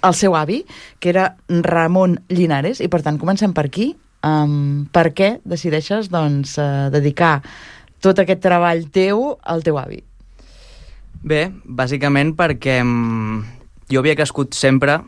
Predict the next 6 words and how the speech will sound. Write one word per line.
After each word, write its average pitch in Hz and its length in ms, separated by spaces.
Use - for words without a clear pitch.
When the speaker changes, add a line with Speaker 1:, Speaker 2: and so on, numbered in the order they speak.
Speaker 2:
sentint 120 460
que 135 80
l'avi 120 240
era 117 100
fotògraf 110 540
i 107 560